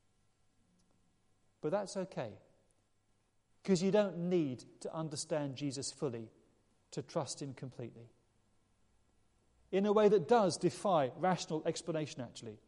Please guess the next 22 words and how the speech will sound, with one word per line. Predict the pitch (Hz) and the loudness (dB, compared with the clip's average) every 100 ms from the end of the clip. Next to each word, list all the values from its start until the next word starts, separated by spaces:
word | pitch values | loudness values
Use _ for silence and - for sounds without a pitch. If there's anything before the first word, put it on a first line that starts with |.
| _ _ _ _ _ _ _ _ - | _ _ _ _ _ _ _ _ -6
the | 147 | 4
risen | 185 175 170 | 4 4 -2
Jesus | 175 143 135 | -2 -2 -6
does | - 170 175 - | -6 -6 -6 -6
have | 175 170 | -8 -6
the | 175 | -8
power | - 147 107 98 - _ _ _ _ _ | -6 -8 -8 -10 -16 _ _ _ _ _
to | - 165 165 | -12 -10 -6
enter | 170 165 175 | -4 -4 -8
our | 160 160 | -6 -4
lives, | 135 107 107 113 - - - _ _ _ _ _ _ _ _ _ - | -4 -8 -12 -16 -12 -12 -12 _ _ _ _ _ _ _ _ _ 2
make | 175 175 | 2 2
his | 185 - | -2 -4
presence | - 185 123 123 - | 0 0 0 -6 -6
known | 147 147 131 - | -2 0 -2 -6
in | 143 147 | -6 -4
our | 139 | -6
hearts, | 123 104 - - - - _ _ _ _ _ - | -8 -10 -14 -12 -12 -12 _ _ _ _ _ -6
turn | - 208 208 202 | 4 8 8 6
our | 175 175 | 4 4
lives | 165 180 190 - | 6 4 2 -2
around, | 160 156 151 147 | 0 0 0 -4